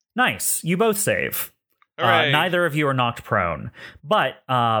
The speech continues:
Speaker 1: because of the bombard cannon, uh, and because of it hitting two targets, uh, you would both take, uh, ten explosive damage.
Speaker 2: Which goes to eight because I have armor.
Speaker 1: All right, eight to Chimera.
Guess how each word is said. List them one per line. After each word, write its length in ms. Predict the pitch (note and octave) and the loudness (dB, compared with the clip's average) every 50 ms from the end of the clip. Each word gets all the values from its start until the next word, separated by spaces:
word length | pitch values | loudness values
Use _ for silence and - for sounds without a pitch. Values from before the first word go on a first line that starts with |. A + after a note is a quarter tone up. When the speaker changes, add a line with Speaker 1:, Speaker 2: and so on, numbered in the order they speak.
| A2 A2 | 0 -2
Speaker 1:
because 300 | - - D#3+ D#3+ C#3 C#3+ | -4 -2 0 0 0 0
of 100 | A#2+ A2 | -2 -4
the 60 | G#2+ | -2
bombard 520 | - C3+ C3 C#3 C3+ B2 A#2+ G#2 G#2 - | 0 0 0 0 0 0 0 0 -2 -4
cannon, 560 | - - G#2+ G2 F#2 F2+ E2+ E2+ F2 F2+ B2 - _ - | -4 -2 0 0 2 2 0 0 0 -2 -4 -6 _ -2
uh, 200 | A2 G2 F#2+ F#2+ - | -2 0 0 0 0
and 160 | A2 A2 G#2+ | 0 0 0
because 260 | G#2+ G#2+ - C3 A2 | 0 0 0 0 0
of 80 | A#2 A2+ | 0 -2
it 100 | - - | -2 -2
hitting 220 | - B2 A2+ G#2 | -2 0 0 0
two 160 | G2+ - A#2 | -2 -2 -4
targets, 680 | G#2+ - B2 A2+ A2+ A#2+ D3+ E3+ F#3+ - - - - - - - - - - - | -4 -2 -2 -2 0 -2 -4 -6 -6 -6 -8 -8 -8 -8 -12 -16 -16 -12 -6 -2
uh, 100 | A#2+ A2 | -2 0
you 200 | A2 G#2+ A#2 A#2+ | 0 0 0 0
would 220 | A#2+ G#2+ G2+ G2+ | 0 0 -2 -2
both 320 | - A#2 B2 C3+ B2+ - - | 0 0 0 0 -2 -4 -6
take, 520 | - B2+ A#2+ A2 G#2 G#2 - - - _ _ _ - | -2 0 0 0 -2 -4 -8 -14 -16 _ _ _ -2
uh, 320 | G2+ F#2+ F#2 F2+ F2+ F2 F2 - | 0 0 2 2 0 -2 -2 -6
ten 340 | - - - B2+ B2 B2 B2 | -6 -4 -2 -2 0 0 0
explosive 640 | F2+ G2+ - - - G#2+ F#2+ F2+ - - F2 - | -2 -2 -2 -2 -2 0 0 0 0 -2 -2 -2
damage. 640 | - D#2 A1+ - - G#1+ - - - - - - - _ _ _ _ _ _ _ _ _ _ _ _ _ _ _ _ _ _ _ _ _ _ _ _ _ _ _ _ _ _ _ _ _ _ - | -2 -4 -4 -4 -8 -10 -8 -8 -8 -8 -8 -10 -14 _ _ _ _ _ _ _ _ _ _ _ _ _ _ _ _ _ _ _ _ _ _ _ _ _ _ _ _ _ _ _ _ _ _ -18
Speaker 2:
Which 200 | A#2+ A2 - - | -16 -14 -12 -10
goes 280 | B2 A#2+ A#2 A2 - | -8 -8 -8 -8 -10
to 260 | - - - B2 A2 - - _ - | -12 -14 -14 -14 -16 -18 -20 _ -8
eight 220 | - G#2+ F2+ - _ | -8 -8 -8 -8 _
because 220 | G2 - A#2+ - | -18 -16 -12 -8
I 60 | G2+ | -6
have 120 | G2 G2+ - | -6 -8 -8
armor. 380 | F#2+ F#2+ F#2 B1+ A#1 A#1+ - _ _ _ _ _ _ - | -12 -16 -16 -16 -20 -20 -20 _ _ _ _ _ _ -4
Speaker 1:
All 80 | G2+ | 0
right, 260 | G2 G2+ C#3+ F#3 G3+ - | 0 0 0 0 -2 -2
eight 240 | - B2+ A2+ G2+ - | -2 -2 -2 -2 -2
to 360 | - A#2 G2+ G2 G2+ G2 F#2 - - | 0 0 2 2 2 0 0 -2 -2
Chimera. 560 | - G#2 G2+ G#2 A2+ C#3 E3+ G3+ A3+ G3+ - | -2 0 0 2 2 0 0 -2 -4 -6 -10